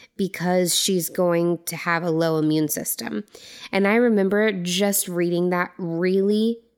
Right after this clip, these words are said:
stressed me out, r-, made me cry. I was really sad thinking about that, and that the thought of being locked in my house with my newborn for six months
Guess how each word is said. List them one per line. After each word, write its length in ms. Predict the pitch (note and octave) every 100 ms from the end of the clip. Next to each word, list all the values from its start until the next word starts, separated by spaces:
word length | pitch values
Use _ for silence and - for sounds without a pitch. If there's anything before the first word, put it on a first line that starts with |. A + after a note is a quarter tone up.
| _ _ -
stressed 420 | - - F3+ -
me 180 | F3 E3+
out, 300 | D#3+ E3 - - - -
r-, 220 | F#3 F#3 - _
made 240 | G#3 G#3
me 160 | A3 A3+
cry. 680 | - G3+ F3+ F3 F3 F3 E3+
I 80 | F3
was 180 | F3
really 300 | F#3 G3+ A3+
sad 520 | G#3+ - G#3 F#3+ F#3 F3+
thinking 420 | - F#3 F3 F3
about 300 | E3+ E3 E3
that, 220 | E3+ F3 - - -
and 220 | F#3 F#3+
that 160 | F3+ E3+
the 100 | F3
thought 320 | - F#3+ G#3+
of 180 | B3 A3+
being 240 | G#3+ F#3+
locked 400 | E3+ F3 F#3+ -
in 120 | A#3+
my 180 | G#3 F#3+
house 400 | E3+ F#3+ F#3 -
with 160 | F#3+ G3
my 120 | F3+
newborn 500 | F3+ F3 F3+ F3 E3+
for 180 | - F3
six 440 | - F#3+ - -
months 540 | F3+ E3 G3 - -